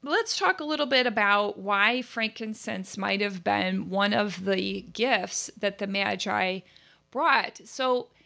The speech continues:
frankincense, as I said, made the Arabs very wealthy because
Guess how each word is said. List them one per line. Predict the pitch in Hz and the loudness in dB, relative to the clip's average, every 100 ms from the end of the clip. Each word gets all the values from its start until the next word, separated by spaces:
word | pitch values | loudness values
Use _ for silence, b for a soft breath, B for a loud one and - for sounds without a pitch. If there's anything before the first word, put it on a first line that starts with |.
| b b _ | b b _
frankincense, | - 269 339 466 403 - 220 196 196 247 - - - | -4 0 0 -2 -8 -2 2 2 2 -4 -8 -14 -6
as | 233 | 2
I | 269 | 2
said, | 269 226 220 | 4 2 4
made | 214 214 233 240 | 4 4 4 2
the | - 226 | -2 2
Arabs | 233 233 190 - | 4 4 2 -6
very | - 226 233 240 233 - | 2 4 4 2 -2 -6
wealthy | 190 196 196 190 - - 220 - | -2 2 2 -2 -10 -10 -14 -10
because | 202 - 202 190 190 190 | -10 -2 2 4 2 -4